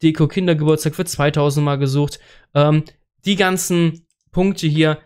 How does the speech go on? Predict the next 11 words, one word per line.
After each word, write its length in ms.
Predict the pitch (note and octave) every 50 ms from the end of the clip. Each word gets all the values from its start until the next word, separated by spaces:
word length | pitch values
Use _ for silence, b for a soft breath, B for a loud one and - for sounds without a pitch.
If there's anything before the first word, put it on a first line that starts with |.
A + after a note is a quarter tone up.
| _ _ _ -
die 100 | F3 F3
kann 160 | E3+ E3+ E3
man 120 | D#3+ D#3 D3+
sich 160 | D#3 D3+ -
schon, 300 | - D#3+ D3 D3 D3 - _
äh, 40 | -
markieren, 640 | C#3 C#3 C3 B2+ - - - E3 D#3+ D3+ D3 C#3+ C3+
eine 80 | C3+
Liste 520 | C#3 D#3+ E3 - - E3 D#3 D3+ C#3+ - -
eintragen 680 | C3 C3+ C#3+ C3+ - - C3 C3 C3 C3 C3 C#3 C3+ b b b b b b b _
und 440 | C#3 C3+ C3+ C3+ C3 B2+ - -